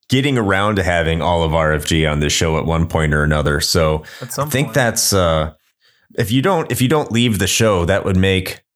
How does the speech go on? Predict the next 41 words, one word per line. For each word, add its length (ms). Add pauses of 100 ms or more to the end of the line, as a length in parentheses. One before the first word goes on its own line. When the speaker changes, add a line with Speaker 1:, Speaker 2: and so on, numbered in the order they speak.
(300)
Speaker 1:
that 120
would 100
make 200
three 680
out 180
of, 460 (160)
like, 340 (140)
now 340
up 120
to 140
seven 360
of 140
you. 340
We, 120
we 140
gotta 260
get, 240
we 140
gotta 220
get 140
all 160
of 100
them. 220 (140)
Speaker 2:
You 100
gotta, 260
you 80
gotta 180
collect 320
them 160
all 260
like 200
Pokemans. 840 (220)
Speaker 1:
Yeah. 440 (300)
It's 140
like 180
every 240
year 220
there's 200
a 40
new 160
edition 480